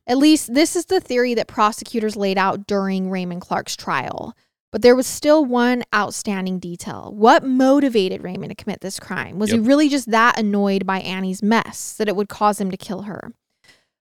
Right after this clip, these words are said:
Speaker 1: Well, according to a workplace violence prevention specialist named Hector Alvarez, workplace-related anger does have the potential to be the sole motive here. He claims that some people will quietly stew, quote,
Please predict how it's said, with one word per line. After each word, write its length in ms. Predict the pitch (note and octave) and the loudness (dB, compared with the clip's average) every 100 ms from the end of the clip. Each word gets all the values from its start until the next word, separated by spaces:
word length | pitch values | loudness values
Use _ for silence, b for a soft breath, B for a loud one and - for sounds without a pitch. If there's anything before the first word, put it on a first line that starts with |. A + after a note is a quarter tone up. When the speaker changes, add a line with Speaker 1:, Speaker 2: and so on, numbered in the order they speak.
| _ | _
Speaker 1:
Well, 160 | B3+ C4+ | 8 8
according 380 | C#4 D#4+ F4 F#4 | 8 6 6 6
to 60 | |
a 80 | F#4+ | 6
workplace 600 | C4+ A#3 A3 - A#3+ A3+ | 6 4 2 -2 0 0
violence 600 | G#3 G#3 G3+ G#3 G3+ G#3 | -2 -2 0 0 -2 -4
prevention 560 | - G#3+ F#3+ F#3+ - F#3+ | -6 -4 -4 -4 -6 -8
specialist 720 | - - G#3+ - - - - | -6 -6 -6 -8 -8 -8 -4
named 220 | G#3+ G#3 | -2 -2
Hector 380 | - A#3 - D#4 - | -2 -4 0 0 2
Alvarez, 720 | A3 G#3 F#3+ - A2 - - | -2 -2 -6 -8 -12 -12 -12
workplace-related 1120 | G#3+ A3+ E4+ - - F4+ E4+ D#4 C4+ B3 B3 - | -2 2 2 2 0 0 0 0 2 2 0 -2
anger 420 | G3+ G3+ G#3+ A#3 - G#3 - | -4 -2 -2 -4 -6 -14 -4
does 420 | G#3+ A3+ D4 - | 0 2 0 -2
have 220 | - D4+ - | -6 -4 -4
the 100 | D4+ | -6
potential 580 | C#4+ - G#3 G#3 A3+ A3 | -8 -6 -6 -4 -4 -4
to 160 | A#3+ | -4
be 340 | G3+ - G3+ G3 | -6 -4 -4 -2
the 100 | - | -4
sole 300 | - F#3+ F#3+ | -6 -4 -4
motive 380 | F3+ F#3 F#3 | -4 -6 -8
here. 360 | - - - A3+ B B B B B - | -12 -14 -14 -16 B B B B B -6
He 80 | |
claims 320 | B3 D4 F#4 - | -2 0 0 0
that 140 | D4 | -2
some 240 | - B3 | -2 -4
people 340 | - C#4 - D4 | -2 -4 0 2
will 200 | A#3 A3+ | 2 2
quietly 840 | - - A#3 A#3 D#4 E4+ D4+ D4 | -2 -8 -4 -2 -2 -2 -2 -4
stew, 800 | - - - A3 G#3+ G#3+ A3 G#3 _ _ | -4 -8 -6 -2 0 0 -2 -4 _ _
quote, 460 | G#3+ G#3 F#3 - | 0 0 -2 -8